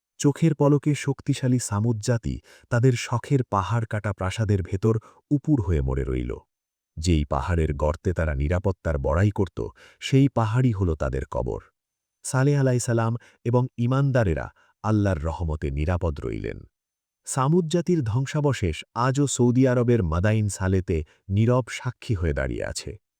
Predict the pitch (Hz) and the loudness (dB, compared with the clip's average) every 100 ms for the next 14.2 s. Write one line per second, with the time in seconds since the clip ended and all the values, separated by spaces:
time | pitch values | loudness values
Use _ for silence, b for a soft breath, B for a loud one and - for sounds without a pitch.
0 | _ _ - 92 82 78 67 71 92 107 | _ _ -6 -2 0 -2 -2 0 2 2
1 | 76 - b b - 113 139 147 135 131 | -2 -8 b b -4 0 2 2 2 2
2 | 113 123 - 127 127 123 - 123 143 123 | 0 -2 -2 0 0 0 2 2 4 0
3 | 107 101 110 92 82 80 - 117 80 50 | 0 2 2 2 2 0 -2 -2 -2 -4
4 | b b - 131 123 139 143 131 131 147 | b b -8 -2 2 4 4 4 4 4
5 | - 82 57 - b b - 135 135 - | 2 -2 -2 -12 b b 0 2 2 -2
6 | 117 123 131 143 - 113 110 - 143 - | -2 0 2 2 0 -4 -4 -2 -4 0
7 | 110 101 95 92 85 78 71 58 60 50 | -2 0 -2 -2 -4 -6 -8 -8 -10 -10
8 | - _ _ _ - 76 - 80 76 67 | -14 _ _ _ -8 -6 -4 -4 -2 -4
9 | 67 82 90 101 120 b b 117 117 120 | -4 -2 2 2 0 b b -4 0 2
10 | 117 87 - 123 101 - - - _ _ | 2 0 0 0 2 -2 -6 -12 _ _
11 | _ - 131 127 90 - b b - 120 | _ 2 4 6 2 0 b b -2 2
12 | 127 139 139 - 110 117 120 - 120 - | 4 4 2 0 0 0 -2 -2 -6 -4
13 | 120 - 107 98 - 82 78 - - 78 | -6 -2 -2 -2 -6 -4 -4 -4 -4 -4
14 | 62 | -4